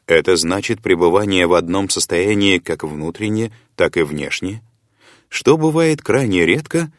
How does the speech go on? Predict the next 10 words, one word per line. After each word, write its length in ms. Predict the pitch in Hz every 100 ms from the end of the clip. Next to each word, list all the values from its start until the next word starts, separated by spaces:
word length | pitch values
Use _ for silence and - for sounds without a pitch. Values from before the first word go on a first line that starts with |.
| _ _ _
и 60 | -
это 280 | 90 85 104
не 160 | 104
зависит 500 | 90 90 107 147 80
от 140 | 90 80
того, 440 | 85 82 90 90 - _ _
находится 720 | 101 95 95 - 139 101 98
человек 440 | - 80 78 95 87
в 100 | 82
уединении 840 | 85 78 78 78 - 87 73